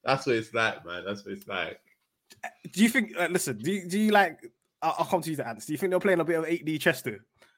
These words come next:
Speaker 2: Because they know Red Bull. Okay, I'm not on the straight. Uh, we're not good on the straights. Mercedes is faster than us on the straights, even at top speed, max speed. So in a case of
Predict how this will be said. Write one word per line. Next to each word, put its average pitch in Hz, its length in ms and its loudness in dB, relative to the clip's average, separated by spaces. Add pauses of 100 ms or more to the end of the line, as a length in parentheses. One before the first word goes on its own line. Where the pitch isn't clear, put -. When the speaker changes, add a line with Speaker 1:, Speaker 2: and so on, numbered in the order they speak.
(180)
Speaker 2:
Because 143 280 0
they 180 200 10
know 175 300 6
Red 143 220 2
Bull. 120 300 -2 (100)
Okay, 131 160 -4
I'm 135 180 -4
not 135 60 -4
on 123 180 -6
the 110 60 -8
straight. 117 280 -10
Uh, 135 60 -2
we're 127 220 0
not 120 160 -4
good 120 100 -2
on 104 80 -10
the 98 60 -14
straights. - 420 -16 (540)
Mercedes 131 560 4
is - 80 -10
faster 113 320 -6
than 98 160 -12
us - 100 -14
on 101 60 -20
the 98 80 -16
straights, - 420 -16 (500)
even 135 220 2
at - 140 -6
top - 240 -4
speed, 113 280 -4
max 120 240 -4
speed. - 360 -8 (400)
So 123 340 0 (320)
in 156 140 6
a 143 60 8
case 143 340 6
of 127 200 0